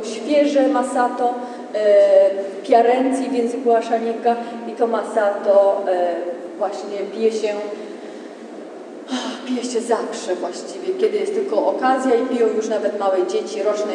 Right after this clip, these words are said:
dzieci spragnione mogą pić masato. Bardzo mało się pije wody, bo wodę się, no,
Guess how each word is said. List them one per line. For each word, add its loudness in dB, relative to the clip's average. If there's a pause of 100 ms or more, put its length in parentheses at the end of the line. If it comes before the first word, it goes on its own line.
dzieci -8 (120)
spragnione -2 (200)
mogą -2
pić -8
masato. -6
Bardzo 2
mało 2
się -2 (160)
pije 4
wody, 0 (240)
bo -4
wodę -6
się, -6 (800)
no, 0